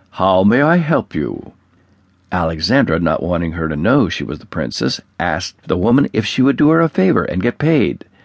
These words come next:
Not knowing what kind of a transaction she had with Prince Richard,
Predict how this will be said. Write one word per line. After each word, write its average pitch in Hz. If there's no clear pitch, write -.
Not 98
knowing 82
what 73
kind 85
of 73
a 71
transaction 87
she 90
had 120
with -
Prince -
Richard, 78